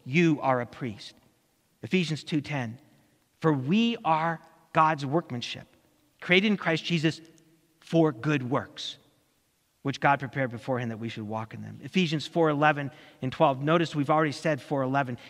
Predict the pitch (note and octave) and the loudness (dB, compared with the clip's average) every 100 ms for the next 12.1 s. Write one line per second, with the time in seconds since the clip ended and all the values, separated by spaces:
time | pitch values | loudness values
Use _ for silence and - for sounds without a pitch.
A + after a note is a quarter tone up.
0 | - D3 F3+ F3 F3+ D#3 C#3 - F#3 G3+ | -2 2 4 6 6 2 -2 2 2 2
1 | F#3 D3+ - E3+ F3 E3+ - C3 D3+ F3 | -2 -6 0 2 2 0 -4 -2 0 0
2 | E3+ - B2+ - F3 E3+ D3+ - B2+ A#2+ | -2 -4 -4 -2 0 -2 -6 -6 -8 -6
3 | - E3+ C3+ A#2 - _ _ _ _ _ | -6 -6 -8 -12 -16 _ _ _ _ _
4 | _ - - G#3+ F#3 F#3+ F3+ - G3 G3 | _ -6 2 2 4 0 -2 -2 -2 -2
5 | E3 - D#3+ A#2+ - D3 - C3 A2+ G#2 | -6 -4 -4 -4 -4 -4 -2 -6 -6 -8
6 | _ _ _ _ _ _ _ C3 C3+ C3 | _ _ _ _ _ _ _ -4 -2 -6
7 | A#2+ G#2 - B2 B2 D3 C#3+ - A2+ A2+ | -8 -6 -4 -4 0 0 -2 -8 -8 -6
8 | A2 - G#2 G#2 A2 A2 B2+ C3 A#2 - | -6 -8 -12 -10 -10 -6 -4 -4 -6 -8
9 | G2 G2+ G2+ G2+ G2+ - A2 C#3 - _ | -8 -6 -6 -10 -16 -16 -16 -18 -20 _
10 | _ _ _ _ _ _ _ _ _ - | _ _ _ _ _ _ _ _ _ -6
11 | C#3+ - D3 C#3 B2 - B2+ A#2+ - G#2+ | -4 -4 -6 -6 -10 -8 -8 -8 -10 -12
12 | A2 | -14